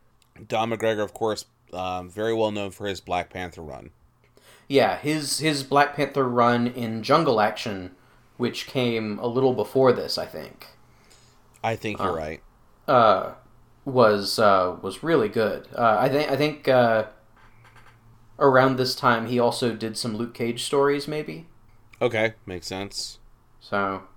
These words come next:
Speaker 2: but he was one of the writers at Marvel who went out of his way to feature people of color in roles that were not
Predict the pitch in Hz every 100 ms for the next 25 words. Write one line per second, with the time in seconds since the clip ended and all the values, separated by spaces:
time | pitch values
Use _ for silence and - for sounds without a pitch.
0 | - _ _ - 156 120 113 - 127 156
1 | 151 143 127 - _ _ _ - 151 143
2 | 131 135 139 147 143 131 131 123 123 123
3 | 117 117 120 120 113 110 101 98 - 110
4 | 101 95 - _ _ _ - 139 127 117
5 | 120 117 107 120 117 117 113 107 101 -
6 | 117 107 98 92 - _ _ _ _ -
7 | - 127 117 123 107 95 90 _ _ _
8 | _ - 139 147 139 127 - 127 120 113
9 | 110 135 117 110 101 98 _ - 127 123
10 | 120 110 104 95 123 117 113 110 110 113
11 | - -